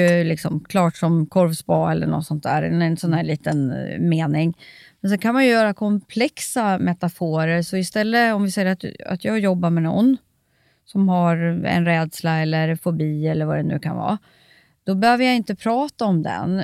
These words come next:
utan jag kan alltså använda en komplex metafor som gör att den andra personen förstår inte att den riktas till dens omedvetna, utan det är en allm-,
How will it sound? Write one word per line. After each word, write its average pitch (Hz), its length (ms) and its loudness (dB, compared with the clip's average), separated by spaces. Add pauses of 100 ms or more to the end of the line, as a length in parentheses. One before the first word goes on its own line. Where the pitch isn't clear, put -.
utan 185 320 -2
jag 180 160 -2
kan 226 160 -4
alltså 208 300 -4
använda 180 580 0
en 165 220 0
komplex - 680 -4
metafor 208 880 -2 (640)
som 190 360 -2
gör 208 320 4
att 185 320 -2 (440)
den 185 200 0
andra 208 280 2
personen 208 540 0
förstår 208 500 -2
inte 175 480 0
att - 260 -2
den 175 200 2
riktas 180 640 -4
till 180 180 -2
dens 202 500 -2
omedvetna, 190 960 -2 (520)
utan 185 340 2
det 185 120 4
är 196 60 4
en 190 200 2
allm-, 233 500 0